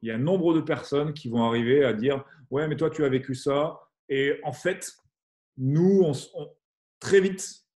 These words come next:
on en revient pour dire, « Ah ouais, ouais, mais je me rappelle, j'ai déjà connu. » Non, à un moment donné, il faut écouter, c'est important. C'est comme quand on part en vacances et qu'on revient, c'est un exemple tout bête, mais il n'y a rien de pire quand on parle de, de ce qu'on a vécu en vacances que quelqu'un qui nous raconte, « Ah oui, moi, j'ai, bah, j'ai fait ça. »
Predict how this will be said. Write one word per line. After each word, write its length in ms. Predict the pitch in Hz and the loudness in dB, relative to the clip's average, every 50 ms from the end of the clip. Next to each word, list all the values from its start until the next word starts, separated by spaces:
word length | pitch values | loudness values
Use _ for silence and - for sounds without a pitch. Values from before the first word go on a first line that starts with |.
| _ _ _ _ - | _ _ _ _ -8
on 140 | 135 135 | -4 -2
en 60 | 135 123 | 0 2
revient 280 | 123 147 151 170 175 156 | 2 2 2 0 -2 0
pour 140 | 147 131 | 0 -2
dire, « 100 | 117 - - | -2 -2 -2
Ah 120 | 165 170 190 | 0 2 2
ouais, 80 | 196 | 4
ouais, 140 | 208 202 202 | 4 2 2
mais 100 | 180 160 | 0 -2
je 80 | 117 131 | -2 -2
me 80 | 143 | -2
rappelle, 360 | 135 139 139 139 170 175 175 | -2 -2 -4 -2 -2 -2 -2
j'ai 100 | 139 135 | -2 -2
déjà 160 | 127 107 135 131 | 0 0 0 0
connu. » 420 | - 143 139 143 143 147 - _ | 0 -2 -2 -2 -4 -8 -10 _
Non, 320 | 131 127 143 143 120 104 104 | -10 -8 -6 -4 -4 -6 -6
à 40 | 110 | -6
un 40 | 110 | -6
moment 160 | 113 113 120 | -2 0 0
donné, 160 | 127 139 156 | 0 0 -2
il 40 | 147 | -4
faut 160 | - 120 110 | -4 -4 -4
écouter, 500 | 110 107 - - 110 107 - - 95 95 | -4 -4 -8 -10 -16 -14 -10 -10 -10 -10
c'est 140 | - - 107 | -8 -10 -10
important. 400 | 101 101 - 110 - - - 107 | -10 -10 -10 -12 -12 -10 -12 -8
C'est 120 | - 127 | -6 -4
comme 140 | 123 160 156 | -4 -4 -4
quand 160 | 147 147 131 | -4 -4 -4
on 80 | 131 120 | -4 -4
part 200 | 113 147 135 135 | -4 -2 -2 -2
en 40 | 131 | -2
vacances 360 | 131 123 - 131 131 - - | -2 -4 -4 -6 -8 -8 -10
et 40 | - | -12
qu'on 140 | - 117 101 | -10 -6 -2
revient, 420 | 101 117 123 120 117 120 131 151 - _ _ _ _ _ | 0 0 0 0 0 0 0 -2 -6 _ _ _ _ _
c'est 140 | _ - - | _ -14 -12
un 60 | 101 | -10
exemple 260 | 98 98 98 101 98 101 | -8 -8 -8 -8 -8 -4
tout 100 | 143 143 | -2 2
bête, 320 | 123 127 147 - - - - _ _ _ _ _ - | 4 4 4 2 -2 -10 -20 _ _ _ _ _ -6
mais 300 | 107 107 107 110 113 - - _ _ _ | -4 -2 -2 -2 -4 -8 -16 _ _ _
il 60 | - | -4
n'y 60 | 120 110 | -2 -2
a 40 | |
rien 180 | 104 135 180 202 | 0 0 2 4
de 80 | 196 175 | 4 2
pire 300 | - - 175 165 - - | 2 2 0 0 0 -2
quand 180 | - - - | -6 -4 -4
on 80 | - 208 | -4 -4
parle 380 | - 180 180 175 170 160 156 | -2 -2 -2 -2 -2 -2 -2
de, 60 | 147 135 | -4 -2
de 100 | 123 123 | -4 -4
ce 60 | - | -4
qu'on 140 | - 127 117 | -4 -4 -2
a 80 | 110 104 | -2 0
vécu 280 | 120 156 151 156 196 | 0 0 -2 0 -2
en 80 | 180 156 | -2 0
vacances 400 | 147 143 135 139 135 139 156 - | 0 -2 -2 -2 -4 -6 -6 -6
que 80 | - | -8
quelqu'un 300 | 113 - 127 120 - 151 | -4 -4 -4 -2 -4 -6
qui 120 | 151 - 131 | -8 -4 -4
nous 60 | 120 | -2
raconte, « 240 | 113 117 117 147 165 - | -2 -2 -4 -6 -6 -2
Ah 80 | 208 240 | -2 0
oui, 160 | 262 262 247 | 0 0 -2
moi, 160 | 226 208 170 | -2 -2 0
j'ai, 160 | 143 165 160 | 0 0 0
bah, 160 | 143 143 147 | 0 -2 -2
j'ai 120 | 139 135 151 | -2 -2 0
fait 120 | 156 208 | 2 2
ça. » 240 | - - 160 160 - | 2 2 -2 -4 -6